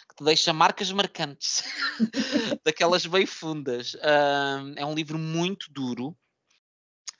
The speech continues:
é um livro que te mostra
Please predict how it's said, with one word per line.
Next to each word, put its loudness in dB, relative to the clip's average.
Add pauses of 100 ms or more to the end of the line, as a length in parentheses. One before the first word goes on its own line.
(380)
é 4
um 2
livro 0
que -16
te -14
mostra -2